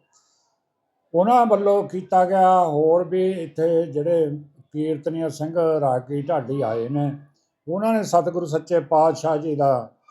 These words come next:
ਜਸ ਕੀਤਾ। ਇੱਥੇ ਧੰਨ ਧੰਨ ਸ੍ਰੀ ਗੁਰੂ ਤੇਗ ਬਹਾਦਰ ਸਾਹਿਬ ਸੱਚੇ ਪਾਤਸ਼ਾਹ ਜੀ ਸੋਲਾਂ ਸੌ ਪੈਂਹਠ ਈਸਵੀ ਨੂੰ ਇੱਥੇ, ਅ, ਜਾਣੀ ਕਿ ਬਿਕਰਮੀ ਮੁਤਾਬਕ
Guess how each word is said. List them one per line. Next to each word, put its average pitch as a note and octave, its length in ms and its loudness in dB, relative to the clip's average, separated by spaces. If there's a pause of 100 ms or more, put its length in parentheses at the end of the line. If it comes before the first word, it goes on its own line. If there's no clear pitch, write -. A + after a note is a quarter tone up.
(340)
ਜਸ C#3 240 2
ਕੀਤਾ। B2 500 -4 (580)
ਇੱਥੇ G#3 680 2 (180)
ਧੰਨ F3+ 300 -2
ਧੰਨ F#3+ 200 0
ਸ੍ਰੀ E3+ 280 -6
ਗੁਰੂ F#3 200 -6
ਤੇਗ F3 320 -2
ਬਹਾਦਰ F3 360 0
ਸਾਹਿਬ D3 300 -2
ਸੱਚੇ C#3+ 360 -8
ਪਾਤਸ਼ਾਹ C3 640 -2
ਜੀ F3 340 -4 (600)
ਸੋਲਾਂ F3+ 540 4
ਸੌ E3+ 460 4
ਪੈਂਹਠ F3 680 -4
ਈਸਵੀ D3 600 -4
ਨੂੰ D3 540 -6 (880)
ਇੱਥੇ, D3 440 0
ਅ, E3 680 -6
ਜਾਣੀ D3+ 340 -2
ਕਿ F3+ 240 2
ਬਿਕਰਮੀ F#3+ 600 -4
ਮੁਤਾਬਕ D#3 600 2